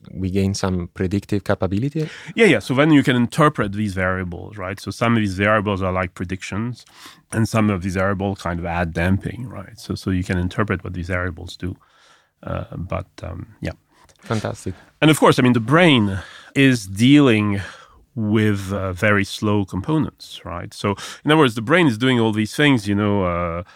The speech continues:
Speaker 2: famous basketball players and so on are so much better than, uh, you know, robotic basketball players. But still, they're using brains where, uh, neurons react about a million times slower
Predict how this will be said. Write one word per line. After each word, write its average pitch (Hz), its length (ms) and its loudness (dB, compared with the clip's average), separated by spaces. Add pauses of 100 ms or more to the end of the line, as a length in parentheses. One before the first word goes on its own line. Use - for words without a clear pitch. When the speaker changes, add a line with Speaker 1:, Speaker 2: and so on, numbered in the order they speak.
(220)
Speaker 2:
famous 113 400 2
basketball 101 580 0
players 101 440 0
and 92 120 -6
so 113 160 -2
on 98 140 2
are 90 200 -6
so - 180 -2
much 101 300 -2
better 95 460 0
than, 95 380 -2
uh, 87 320 -8
you 95 120 -8
know, 92 120 -4
robotic 123 480 0
basketball 92 540 -4
players. 92 480 -8 (320)
But 117 140 -4
still, 165 360 0
they're 110 120 0
using 117 500 0
brains 127 560 2 (320)
where, 104 640 0
uh, 95 140 -8
neurons 117 640 0
react 117 420 0
about 98 300 -2
a - 20 0
million 127 400 4
times 101 320 -6
slower 131 800 0